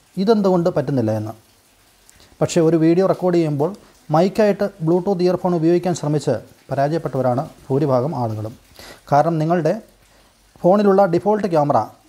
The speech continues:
വീഡിയോ റെക്കോർഡ് ചെയ്യുമ്പോൾ Bluetooth ഇയർഫോണിൽ നിന്നുള്ള സൗണ്ട് സപ്പോർട്ട് ചെയ്യുന്നില്ല. നിങ്ങൾക്കത് നിങ്ങളുടെ ക്യാമറയിൽ തന്നെ പരിശോധിക്കാവുന്നതാണ്. അത് Samsung ആയാലും Oppo ആയാലും Vivo ആയാലും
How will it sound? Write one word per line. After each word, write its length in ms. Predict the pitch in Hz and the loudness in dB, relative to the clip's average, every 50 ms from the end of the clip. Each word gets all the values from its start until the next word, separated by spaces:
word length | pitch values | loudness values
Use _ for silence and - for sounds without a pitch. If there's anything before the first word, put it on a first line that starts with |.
| _ _ - - 151 | _ _ -6 -2 0
വീഡിയോ 260 | 165 170 185 202 196 165 | 2 2 4 2 2 0
റെക്കോർഡ് 260 | 143 - 165 165 160 | 0 0 0 0 0
ചെയ്യുമ്പോൾ 260 | 156 156 147 139 147 151 151 143 135 | 0 0 0 -2 -2 -2 -4 -4 -4
Bluetooth 380 | 143 156 165 165 190 185 175 165 147 139 | -2 -2 -2 -2 -4 -4 -4 -4 -4 -2
ഇയർഫോണിൽ 380 | 143 131 - 156 151 156 151 147 | -4 -4 -4 -4 -4 -2 -2 -2
നിന്നുള്ള 280 | 139 131 127 123 131 - - - | -2 0 0 0 0 -2 -2 -2
സൗണ്ട് 340 | 135 120 139 151 156 131 151 - - - - | -2 -2 0 0 -2 -2 -2 -4 -6 -6 -4
സപ്പോർട്ട് 340 | 143 127 - 151 156 139 143 120 | -4 -2 0 0 0 0 0 0
ചെയ്യുന്നില്ല. 340 | 123 120 127 120 104 104 104 107 - - - _ _ _ _ - | 0 0 0 0 0 -2 -4 -8 -10 -12 -20 _ _ _ _ -4
നിങ്ങൾക്കത് 380 | 139 147 151 135 139 131 180 247 233 - - - - - - _ _ _ - | -4 -2 -2 0 0 0 0 -2 -4 -6 -14 -20 -20 -20 -20 _ _ _ -6
നിങ്ങളുടെ 240 | 147 139 143 147 127 139 | -4 -2 0 0 2 2
ക്യാമറയിൽ 320 | 135 135 143 151 151 147 147 | 2 2 2 0 0 -2 -2
തന്നെ 160 | 139 156 220 220 - - - | -4 -4 -4 -6 -6 -6 -4
പരിശോധിക്കാവുന്നതാണ്. 760 | 123 120 - 160 160 156 143 165 160 160 156 156 151 160 214 - - - _ - _ _ _ _ _ _ _ _ _ _ _ - 180 | -4 -2 -2 -2 -2 0 2 2 2 2 4 2 2 0 -2 -6 -12 -20 _ -20 _ _ _ _ _ _ _ _ _ _ _ -2 0
അത് 100 | 185 214 208 214 | 2 2 2 2
Samsung 400 | 190 180 196 202 208 247 233 226 220 | 2 2 2 2 0 0 0 2 4
ആയാലും 240 | 208 202 196 214 214 - - - _ _ - 165 | 4 2 2 0 -4 -8 -14 -20 _ _ -2 0
Oppo 220 | 170 170 - 214 208 185 | 0 0 2 2 2 4
ആയാലും 260 | 180 175 175 185 185 180 - - 147 143 | 4 2 0 0 -4 -8 -12 -10 -6 -4
Vivo 180 | 151 180 202 190 | -2 0 2 2
ആയാലും 280 | 165 139 131 - 202 254 | 2 0 0 -2 -4 -6